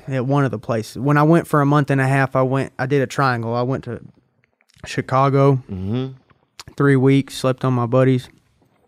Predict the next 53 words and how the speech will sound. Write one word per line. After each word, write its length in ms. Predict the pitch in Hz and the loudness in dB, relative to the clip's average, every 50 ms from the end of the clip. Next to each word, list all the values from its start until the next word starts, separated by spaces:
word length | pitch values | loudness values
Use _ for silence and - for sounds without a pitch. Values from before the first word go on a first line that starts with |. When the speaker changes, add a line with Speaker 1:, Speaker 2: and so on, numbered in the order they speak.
| _ _ _ _ - - | _ _ _ _ -20 -14
Speaker 1:
slept 260 | - - 139 131 - | -6 -4 -4 -4 -2
at 40 | 123 101 | -4 -4
my 100 | 113 113 | -4 -2
buddies, 380 | 120 127 131 127 127 127 127 | 0 0 0 2 0 -2 -2
and 220 | 120 - 110 127 131 | -4 -4 0 0 2
then, 120 | 127 127 | 2 2
Speaker 2:
And 80 | 127 - | 2 2
what 60 | 170 | 2
were 60 | 175 | 2
you 60 | 165 | 2
Speaker 1:
uh, 20 | 151 | 2
Speaker 2:
doing, 120 | 147 131 | 0 0
just 120 | 107 - - | -2 -4 -4
traveling 480 | - 123 123 131 151 165 170 180 170 139 | -2 0 2 2 2 0 -2 -2 -4 -4
or 60 | 95 | -4
what? 300 | 82 82 80 73 69 - - - _ _ | -4 -4 -6 -6 -8 -10 -16 -20 _ _
Speaker 1:
Traveling 460 | - 165 156 156 160 151 160 156 156 | 0 2 2 4 4 4 4 4 4
and 100 | 156 151 | 4 4
training. 380 | - 135 135 127 120 113 113 101 - - - | 2 2 0 0 0 -2 -6 -10 -14 -14 -8
Speaker 2:
Mm. 100 | 110 131 | -4 0
Speaker 1:
Yep. 220 | 135 135 - - - _ - 180 147 - - - - - - - _ | 0 0 0 -2 -6 _ -14 -14 -14 -14 -18 -20 -20 -20 -20 -12 _
Yep. 260 | 139 135 131 139 - - _ _ - 147 - - - - - - - - - - | -4 -2 -2 -4 -4 -8 _ _ -20 -18 -18 -20 -20 -20 -20 -20 -20 -16 -14 -6
That 160 | 120 135 139 | -2 0 2
was 160 | 139 135 123 135 | 2 2 2 0
in 100 | 139 139 | 0 0
that 160 | 135 123 120 | 0 0 0
Nissan 420 | 135 143 135 - - 135 135 131 | 0 0 0 0 0 0 2 2
Altima 440 | 131 127 123 - - - 120 113 113 | 2 2 2 0 -2 -6 -6 -4 -4
with 160 | 117 120 113 - | -4 -4 -4 -6
the 80 | 110 | -10
shitty 320 | - - 127 131 120 117 - | -6 -2 -2 -2 -2 -4 -6
transmission. 640 | - 131 127 127 123 120 123 107 113 - - - 127 131 139 - | -4 -4 -2 -2 -2 -2 -4 -4 -4 -6 -8 -8 -4 -4 -2 -2
Speaker 2:
Oh, 240 | 101 90 82 80 | 0 -2 -2 -2
Speaker 1:
Yeah, 240 | 82 123 127 120 110 87 95 123 135 | -2 0 0 0 0 0 0 0 -2
Speaker 2:
yeah. 60 | 131 - | -2 -2
Speaker 1:
I, 80 | - 131 | -2 -4
I 20 | |
drove 260 | 123 131 123 117 113 | -2 0 -2 0 0
all 180 | 117 123 127 127 | 0 2 2 2
around 200 | 127 131 131 127 | 2 2 2 0
the 80 | 123 127 | 0 -2
country 380 | - 135 123 117 - 120 113 | -2 -2 -2 -2 -4 -6 -6
in 60 | 113 110 | -6 -6
that 120 | 101 - | -4 -4
Speaker 2:
<laughs> 20 | - | -4
Speaker 1:
car. 180 | - 113 104 | -2 -2 -2
Speaker 2:
Yeah, 140 | 104 113 123 | 0 0 2
Speaker 1:
I 40 | 123 | 2
went, 200 | 123 123 123 123 | 2 2 0 0
Speaker 2:
right. 240 | 160 143 - - - - | 0 0 -2 -2 -2 0
Speaker 1:
yeah. 200 | 131 139 131 123 120 | 0 0 0 0 -2
Speaker 2:
Oh, 60 | - - - - | -4 -6 -6 -6
yeah. 120 | - - | -6 -8